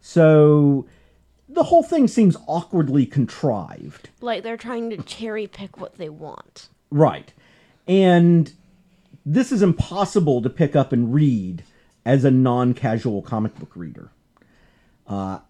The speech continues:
Speaker 1: I don't read all the Marvel or D C stuff. I'll be honest, I like some superhero stuff, but I very much cherry pick it. Uh, and so, as somebody not willing to read all the crap that comes out every month, uh,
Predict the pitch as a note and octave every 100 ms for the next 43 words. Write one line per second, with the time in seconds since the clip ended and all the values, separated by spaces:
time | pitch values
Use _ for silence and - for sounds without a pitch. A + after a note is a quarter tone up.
0 | _ - B3+ D4 D4 D3 A3+ G3+ C3 B2
1 | A#2 A2+ A2+ A2 A#2+ A2+ A2 - G#2 G#2
2 | _ - C#3+ D3 F#3 F3+ C#3+ - B2 C#3+
3 | E3+ - F3 G3+ F#3+ E3+ F#3 F#3 - F#3
4 | - A2+ G#2+ A#2 B2 C3+ - - - A2+
5 | D#3+ - F#3 B3 - _ _ _ _ _
6 | _ _ _ _ A#2+ B2 A#2+ A#2+ C3+ D3
7 | C#3+ - - - - G3+ G3+ F#3+ E3 C#3+
8 | C#3+ - A3+ C#4+ G#3 F3 D3+ E3+ C3 C#3
9 | D#3 E3+ D3+ C3+ A#2+ C#3+ C#3 - G2+ C3
10 | C#3+ A#2+ _ - - F3 E3+ - A#2+ -
11 | C3+ A2+ G#2 G2 G2 G2+ G2+ F#2 F2 -
12 | _ _ _ _ _ - A2 G#2 G2+